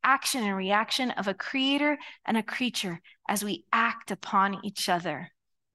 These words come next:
My favorite thing about this book, it's called, um, If Jesus Were Serious About, What If Jesus Was Serious About Prayer, is it has lots of cartoons in it.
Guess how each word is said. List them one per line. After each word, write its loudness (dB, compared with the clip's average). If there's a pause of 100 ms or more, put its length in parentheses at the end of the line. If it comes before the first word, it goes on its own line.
(440)
My 4
favorite 2
thing 0
about 6
this -2
book, 2
it's -4
called, 4
um, 2
If -4
Jesus 0
Were -2
Serious 0
About, 2
What 6
If -2
Jesus 0
Was 0
Serious 0
About 2
Prayer, 2 (360)
is 2
it 0
has 2
lots 0
of -12
cartoons -2
in -2
it. -6